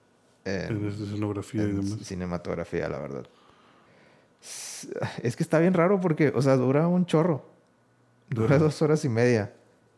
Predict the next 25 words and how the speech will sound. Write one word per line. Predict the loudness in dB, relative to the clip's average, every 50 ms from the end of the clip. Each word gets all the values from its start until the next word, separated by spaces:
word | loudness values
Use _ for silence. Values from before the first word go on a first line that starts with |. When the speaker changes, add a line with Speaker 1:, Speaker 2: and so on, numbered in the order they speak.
| _ _ 0
Speaker 1:
Y | 0 0
siento | 0 -2 -2 -2 -4 -2
que | 0 2 4 6 6 6 4
es, | 2 0 -2 -10 -16 -18 -18 -18 -18 -18 -20 -20 -20 -20 _ _ _ _ _ _ -10
no | -8 -6 -4 -2 -2 0 0 -2 0
contaron | -2 -2 0 2 2 2 2 0 -4 -6 -10 _ _ _ _ _ _ _ _ _ _ _ _ _ _ _ _ _ _ -4
Speaker 2:
Muchas | -2 -2 -2 -2 -2 -2
cosas. | 0 0 0
Speaker 1:
ni | 2 2 2 2 2 0 0
la | 0 0 0 0
superficie | -2 -4 -4 -4 -4 -4 -2 -4 -4 -2 0 2 2
de | 0 0
todo. | -2 -4 -4 -4 -6 -10 -18 _ _ _ _ _ _ _ _ _ _ _ _ _ _ _ _ _ 0
Speaker 2:
¿Pero | 2 4 4 4 4
sentiste | 2 2 -2 0 -2 -4 -2 0 2 2
las | 2 2
dos | 2 2 2
horas? | 2 2 0 -2 -6 -10 _ _ _ _ _ _ _ _ _ _ _ _ _ _ _ _ _ _
Speaker 1:
Sí, | -4 -2 -2 -2 -2
sí | -2
se | -6 -8 -10
sienten | -12 -12 -12 -10 -10 -8 -8
las | -8 -10
dos | -12 -12 -14
horas. | -16 -18 -18 -20 -20 -20